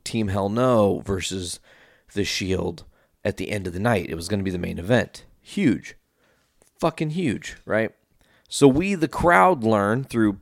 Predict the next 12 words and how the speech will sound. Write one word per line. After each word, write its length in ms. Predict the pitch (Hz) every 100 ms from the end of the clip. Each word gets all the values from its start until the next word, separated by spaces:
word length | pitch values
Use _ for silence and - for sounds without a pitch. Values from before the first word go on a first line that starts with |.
| -
people 320 | - 107 104
that 140 | 98 98
I'm 120 | 92
sitting 300 | - 110 101
with 180 | 101 98
who 140 | 98
are 200 | 92 85 - - _ -
on 140 | 113
the 120 | 107
internet 380 | 107 107 98 - - - -
texting 480 | 117 113 - 110 98
and, 180 | 95